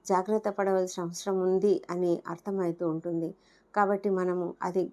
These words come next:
గర్-, మనం జ్ఞానంతో తెలుసుకోవాలి. ఒక ఆత్మల వివేచన, ఆత్మ వరము, ఇదంతా కూడా మనం కలిగి ఉన్నట్లయితే అలాంటివి మనం తెలుసుకోగలుగుతాము. మరి ఈ, ఆ, నెబుకద్నెజరుకు కూడా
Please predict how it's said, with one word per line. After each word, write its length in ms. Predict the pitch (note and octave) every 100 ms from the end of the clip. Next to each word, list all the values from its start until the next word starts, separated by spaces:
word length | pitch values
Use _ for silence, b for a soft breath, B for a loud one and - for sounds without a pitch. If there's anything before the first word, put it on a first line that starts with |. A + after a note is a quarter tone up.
| F3
గర్-, 120 | F3 - - -
మనం 360 | E3+ F3+ E3+
జ్ఞానంతో 600 | E3+ E3+ F#3+ G3+ G#3+ A3
తెలుసుకోవాలి. 800 | A3 F#3+ F#3+ - F3+ F3 E3+ G3 - b b b -
ఒక 340 | F#3+ G3+ F3 - -
ఆత్మల 580 | - G3 G#3 A3 G#3+ G3 -
వివేచన, 640 | G3 G3 G#3 G#3 G3+ F#3+ - -
ఆత్మ 320 | G3 G3+ G3+
వరము, 540 | F#3 F#3 G3 G#3 G3 - -
ఇదంతా 360 | F#3+ G3 G3
కూడా 220 | G#3 G3+ F#3+
మనం 280 | F#3 F3+
కలిగి 340 | F3+ F#3 F#3 G3
ఉన్నట్లయితే 720 | F#3 F3+ F3+ F3+ F3 F3+ E3+ _ b b b G3+
అలాంటివి 560 | G3+ G#3 G3+ F#3 E3+ -
మనం 220 | F#3+ F#3+ F3+
తెలుసుకోగలుగుతాము. 1000 | F#3 F#3 - F#3+ F3+ E3 D#3+ E3 D#3+ - b b b b b
మరి 320 | A3 G3+ F3 - _
ఈ, 480 | - G#3+ G3 F#3 E3+ E3+ _ _ _ _ -
ఆ, 240 | F3+ E3+ E3
నెబుకద్నెజరుకు 1000 | F3 F#3+ G#3 G#3+ G3+ G3 F#3+ F#3+ F3+ F#3+
కూడా 340 | G3 F#3 E3